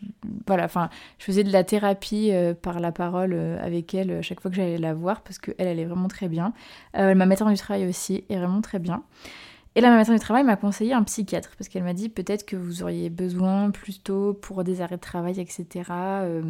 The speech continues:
donc je suis allée voir ce psychiatre, je lui ai dit que je voulais pas prendre des antidépresseurs, à l'époque en tout cas. Euh, il m'a pas écouté de la séance. Euh, là, c'était pas du tout en visio, c'était dans son cabinet.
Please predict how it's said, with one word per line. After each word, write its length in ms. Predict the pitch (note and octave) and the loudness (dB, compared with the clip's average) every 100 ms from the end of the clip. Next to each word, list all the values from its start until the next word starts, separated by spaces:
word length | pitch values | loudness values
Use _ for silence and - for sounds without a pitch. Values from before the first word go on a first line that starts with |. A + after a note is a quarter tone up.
| E3 _ _ - _ | -8 _ _ -20 _
donc 100 | F#3+ | -2
je 40 | F3+ | 0
suis 80 | G3+ | 2
allée 80 | |
voir 140 | G3 B3+ | 2 2
ce 120 | G#3+ | -2
psychiatre, 520 | - G3+ - F#3 G3+ | -6 -10 -2 -2 -2
je 60 | - | -4
lui 60 | G3 | -4
ai 20 | |
dit 140 | F3+ | -4
que 100 | G3+ | -4
je 80 | F#3 | -4
voulais 160 | F#3+ F3 | -2 -2
pas 120 | F#3 | -2
prendre 180 | F#3+ A#3 | 2 2
des 140 | G3+ | 2
antidépresseurs, 760 | G3 F#3+ F#3 F3 E3 - F3+ - - | -4 -4 -8 -8 -10 -6 -8 -8 -4
à 100 | F3 | -2
l'époque 360 | E3 - F#3+ | -2 -4 -6
en 80 | F3 | -6
tout 120 | - | -8
cas. 160 | - - - - - - - _ - | -10 -12 -12 -18 -16 -18 -20 _ 2
Euh, 1000 | G3 F3+ F3+ F3 F3 F3 F3 F3 F3 F3 - | 4 4 4 4 2 0 0 0 -2 -4 2
il 100 | G3 | 4
m'a 140 | F#3+ | 6
pas 120 | G#3 | 2
écouté 320 | G#3 - G3 G3+ | 0 -4 -4 0
de 60 | |
la 100 | F#3+ | 0
séance. 600 | F#3 F#3+ F3+ - - - - _ | -2 -4 -4 -4 -4 -8 -16 _
Euh, 100 | F3+ | -2
là, 100 | F3+ | 0
c'était 160 | F#3+ - | -2 -4
pas 60 | |
du 120 | E3+ E3 | -4 -4
tout 160 | F#3+ | -6
en 80 | F3 | -4
visio, 280 | E3+ F3 G3 | -2 0 -2
c'était 160 | A3 F3 | -4 -6
dans 100 | F3 | -2
son 140 | F#3+ | -2
cabinet. 440 | F#3+ F3 F#3 F3+ | 0 2 4 2